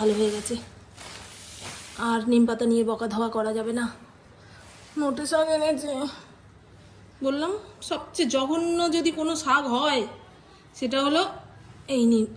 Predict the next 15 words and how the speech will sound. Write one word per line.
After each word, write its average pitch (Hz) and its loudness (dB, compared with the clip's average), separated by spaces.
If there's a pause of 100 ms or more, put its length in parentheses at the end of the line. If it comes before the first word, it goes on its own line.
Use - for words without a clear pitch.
এই 233 4 (400)
নোটে 240 2
শাক, 208 -2 (2500)
ভাজলেও 240 2
মজে 226 2
না, 208 -2 (800)
তাকিয়ে 233 -6
তাকিয়ে 233 -6
থাকে। 220 -10 (880)
ও, - -6 (340)
ঝিঙা 240 2 (100)
এনেছে, 247 0 (180)
কাঁচা 233 -4 (180)
আম 240 0 (100)
এনেছে 247 0